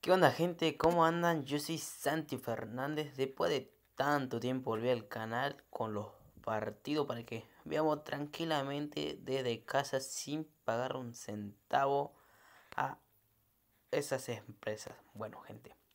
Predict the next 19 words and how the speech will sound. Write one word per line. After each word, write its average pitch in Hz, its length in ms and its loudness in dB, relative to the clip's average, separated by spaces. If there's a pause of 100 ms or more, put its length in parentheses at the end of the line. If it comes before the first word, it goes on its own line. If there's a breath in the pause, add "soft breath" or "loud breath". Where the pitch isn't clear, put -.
(1080 loud breath)
para 220 240 8
ver 214 300 4
los 143 140 -2
partidos 139 420 4
aquí 120 100 -4
en 113 140 -4
cuarentena, 131 720 -2
como 110 240 -10
la 110 80 0
uefa 117 320 0
Champions 127 460 -8
League, 147 440 -6
eh, 113 320 -6
Europa 120 420 0
League, 139 380 -10
todos - 240 -6
esos 120 160 -6
partidos 131 520 0
que 110 300 -4